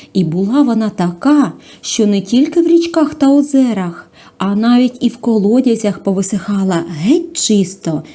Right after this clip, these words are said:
вся вода. І люди без води почали хворіти та вмирати. У тому краю, де трапилася така посуха, жили одна вдова,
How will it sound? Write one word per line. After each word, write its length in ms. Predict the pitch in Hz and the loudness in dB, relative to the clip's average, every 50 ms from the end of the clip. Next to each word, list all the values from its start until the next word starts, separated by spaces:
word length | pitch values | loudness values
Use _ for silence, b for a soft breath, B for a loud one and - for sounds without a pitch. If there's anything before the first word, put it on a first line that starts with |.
| B B B | B B B
вся 260 | - - - - 226 214 | -8 -6 -4 -4 -4 -2
вода. 460 | 226 247 262 202 185 170 156 151 147 - - B B B B B B B | -2 -2 -2 -2 -4 -6 -6 -8 -10 -14 -20 B B B B B B B
І 120 | - - 214 | -2 0 0
люди 320 | 214 226 233 247 214 247 | 2 0 0 0 0 0
без 240 | 214 220 240 208 202 | 0 0 -2 -2 0
води 300 | 226 247 220 196 254 262 | 0 0 2 2 2 2
почали 400 | - 254 247 - - 262 254 262 | 2 0 -2 -2 0 0 2 0
хворіти 760 | 262 - - - 247 247 254 269 311 330 320 - 285 277 285 294 - | 0 -2 -2 -2 2 4 4 4 4 2 0 -2 -2 -2 -2 -4 -8
та 100 | - 214 | -8 -8
вмирати. 720 | 185 180 196 190 190 185 170 170 165 170 - - 180 175 - - _ _ _ _ _ _ _ _ _ B B B B B B | -6 -4 -2 -2 -2 -2 -4 -6 -6 -8 -10 -12 -14 -14 -14 -16 _ _ _ _ _ _ _ _ _ B B B B B B
У 100 | - 214 | -2 -2
тому 380 | - - - 226 233 220 226 233 | 0 0 0 0 2 2 0 -2
краю, 600 | 226 - 208 208 220 247 285 262 202 170 160 151 B B B B B - | -2 -2 -2 0 2 2 2 2 2 2 -2 -4 B B B B B -2
де 140 | 180 247 | 0 0
трапилася 640 | 240 247 226 214 196 185 - 180 185 190 190 220 208 | 0 0 -2 -2 -2 -2 -2 -2 -2 0 -2 -2 -2
така 280 | - 214 214 - 220 | -2 -4 -4 -4 -6
посуха, 720 | 214 - - 226 277 339 339 - 320 - - - 156 143 - B B B B B - | -6 -2 -2 0 0 0 -2 -4 -6 -8 -6 -4 -4 -4 -4 B B B B B -4
жили 480 | 160 180 233 240 254 311 349 339 339 - - - | 0 2 2 4 4 4 2 0 -2 -6 -4 -2
одна 360 | 240 226 185 196 247 339 453 | -2 0 2 2 2 2 0
вдова, 640 | 415 - - 190 165 151 160 151 165 202 233 277 | -2 -4 -4 -4 -4 -2 -2 -2 -2 0 0 0